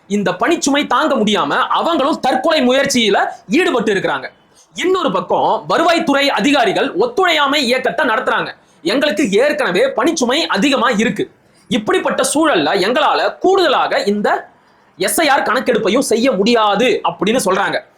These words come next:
இப்ப நியாயப்படி பார்த்தா எஸ் ஐ ஆரை எதிர்க்கின்ற இந்த திமுக அரசு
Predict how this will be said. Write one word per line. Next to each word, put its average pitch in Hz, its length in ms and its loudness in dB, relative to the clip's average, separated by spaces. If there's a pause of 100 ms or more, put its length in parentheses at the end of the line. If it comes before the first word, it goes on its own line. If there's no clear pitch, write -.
இப்ப 190 540 -2 (260)
நியாயப்படி 269 520 0
பார்த்தா 185 600 0
எஸ் 208 260 0
ஐ 311 100 4
ஆரை 277 320 2
எதிர்க்கின்ற 247 520 0
இந்த 226 300 -2
திமுக 294 360 2
அரசு 175 580 0